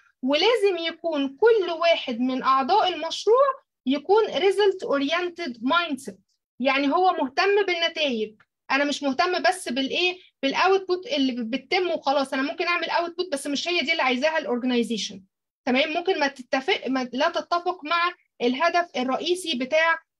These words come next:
ال-، الاورجنايزيشن كله. لذلك ظهرت حاجه جديده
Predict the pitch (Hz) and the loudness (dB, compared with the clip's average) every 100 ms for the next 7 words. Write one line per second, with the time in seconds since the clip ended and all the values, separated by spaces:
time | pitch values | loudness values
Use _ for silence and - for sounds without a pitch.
0 | - 254 247 233 240 254 247 285 262 269 | -2 0 2 0 0 0 0 0 0 0
1 | 247 339 349 320 - 226 208 - 254 262 | 0 -2 -4 -4 -2 -4 -4 -2 0 2
2 | 339 392 403 - 240 370 392 370 370 - | 2 2 2 0 2 4 4 2 -2 0
3 | 381 370 262 233 349 392 370 | 0 0 -2 0 2 4 2